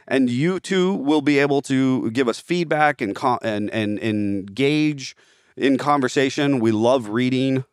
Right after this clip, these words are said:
uh, listener feedback. We, we do it with both podcasts, with our YouTube channel, all of those types of social mediums, and we'll tell you how you can get involved, uh, at the end of the podcast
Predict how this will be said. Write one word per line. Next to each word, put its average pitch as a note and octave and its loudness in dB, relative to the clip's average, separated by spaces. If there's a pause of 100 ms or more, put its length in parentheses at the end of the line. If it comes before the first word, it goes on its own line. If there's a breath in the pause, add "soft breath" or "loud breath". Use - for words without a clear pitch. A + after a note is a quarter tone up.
(120)
uh, G2 2
listener B2+ 0
feedback. B2+ 2
We, F#2+ -2
we G2+ -6
do A2+ 0
it F2+ -2
with G#2 -2
both B2 2
podcasts, C3 2
with F#2 -6
our E2 -2
YouTube B2+ -2
channel, C#3+ -2 (600 soft breath)
all C#3+ 4
of B2+ 2
those B2 2
types A2 -2
of G2+ -2
social A#2+ 0
mediums, A#2 0 (760)
and A#2+ 0
we'll A#2+ 2
tell B2 0
you A2+ 0
how G#2+ 0
you G#2+ -4
can G#2+ -4
get G2+ -4
involved, F#2+ -4
uh, F2+ -6
at F2+ -8
the F#2 -4
end F2 -6
of E2 -8
the E2 -12
podcast E2 -8